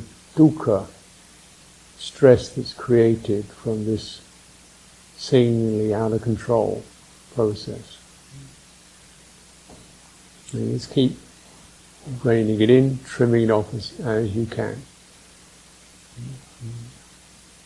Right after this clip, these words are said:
You might find doing that you can use something like a mantra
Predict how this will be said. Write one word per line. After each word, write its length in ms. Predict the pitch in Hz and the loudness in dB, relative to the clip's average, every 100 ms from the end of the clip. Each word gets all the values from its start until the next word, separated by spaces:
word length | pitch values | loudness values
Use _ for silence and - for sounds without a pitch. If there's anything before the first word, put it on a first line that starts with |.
| - - - - - - - - - - - - - - - - 117 | -20 -20 -20 -20 -20 -20 -20 -20 -20 -20 -20 -20 -20 -20 -20 -20 -12
You 100 | 120 | -10
might 120 | 117 160 | -10 -8
find 460 | - 110 110 110 | 2 4 6 4
doing 300 | 104 113 110 | 4 4 4
that 260 | 107 107 123 | 4 2 0
you 400 | 165 107 104 104 - - - - - - | -2 2 2 0 -8 -20 -20 -20 -20 -8
can 180 | 110 101 | -4 2
use 600 | 107 127 127 117 107 107 | 6 8 8 8 4 0
something 400 | - 107 95 104 | -2 -2 -2 -2
like 220 | 98 92 | -2 -4
a 20 | 104 | -2
mantra 760 | 110 127 123 - 131 131 | 0 0 -2 2 4 4